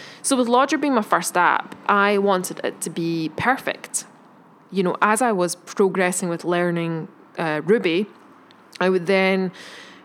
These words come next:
go back and refactor my early code, which is so stupid, completely pointless, given that I had zero users,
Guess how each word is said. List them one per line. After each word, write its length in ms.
go 140
back 340
and 140
refactor 800
my 220
early 260
code, 440
which 420
is 180
so 580
stupid, 880
completely 600
pointless, 640
given 320
that 120
I 20
had 240
zero 340
users, 640